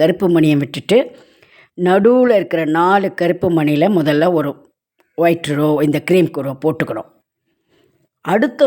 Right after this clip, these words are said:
ரோவுக்கு வரும் பொழுது இந்த உயரம் இருக்கும் இல்லையா, ஃப்ரண்ட்லேயும் பேக்லேயும் போட்டதுல உயரம், அந்த உயரத்துல இருக்கிற ரெண்டாவது மணியிலேருந்து ஜாயின் பண்ணிக்கணும். இந்த முதல் மணி அப்படியே சும்மா இந்த, அதாவது எப்படின்னா,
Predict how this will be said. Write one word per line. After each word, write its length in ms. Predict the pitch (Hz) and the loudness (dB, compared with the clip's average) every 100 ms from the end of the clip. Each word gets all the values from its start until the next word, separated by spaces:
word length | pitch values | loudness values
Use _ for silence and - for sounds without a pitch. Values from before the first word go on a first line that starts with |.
| 226 | 4
ரோவுக்கு 400 | 233 220 196 175 160 | 2 2 -2 -2 0
வரும் 240 | 175 170 | 2 0
பொழுது 360 | 143 127 123 143 190 294 - _ _ _ _ _ - | -2 -6 -2 2 2 0 -6 _ _ _ _ _ -2
இந்த 320 | 202 214 196 190 185 175 170 165 165 - _ _ _ _ | 0 2 2 2 2 4 4 2 -2 -18 _ _ _ _
உயரம் 380 | 170 202 247 240 | -2 2 2 0
இருக்கும் 240 | 208 214 196 | -2 -4 -2
இல்லையா, 240 | 214 269 247 147 - _ _ _ | 0 0 -2 -6 -16 _ _ _
ஃப்ரண்ட்லேயும் 560 | 196 208 208 220 202 190 | -2 -2 -2 -2 0 2
பேக்லேயும் 400 | 185 180 208 180 | 0 0 -4 -2
போட்டதுல 360 | 185 180 170 170 170 | -4 -2 0 2 2
உயரம், 340 | 208 202 139 117 _ _ - _ - | 2 2 -2 -8 _ _ -20 _ -4
அந்த 180 | 214 220 202 202 | 0 2 2 4
உயரத்துல 500 | 233 247 247 202 190 | 4 2 -2 -2 -2
இருக்கிற 200 | 165 226 - 208 | 0 0 2 2
ரெண்டாவது 560 | 254 262 277 262 240 196 | 4 2 2 2 0 -2
மணியிலேருந்து 520 | 190 185 180 180 196 165 | -2 0 0 0 -2 0
ஜாயின் 260 | 165 160 139 | 0 0 -2
பண்ணிக்கணும். 400 | 143 139 139 151 _ _ _ _ _ _ - - | -4 -6 -8 -14 _ _ _ _ _ _ -6 0
இந்த 120 | 185 185 | 2 2
முதல் 240 | 202 254 240 | 2 2 2
மணி 160 | 214 277 202 | 2 2 0
அப்படியே 240 | 170 202 - - | 0 -2 -2 -2
சும்மா 200 | 254 285 190 | 0 0 0
இந்த, 120 | 190 - | 0 0
அதாவது 260 | 185 240 233 214 | 2 2 2 -2
எப்படின்னா, 380 | 196 214 233 | -4 -2 -2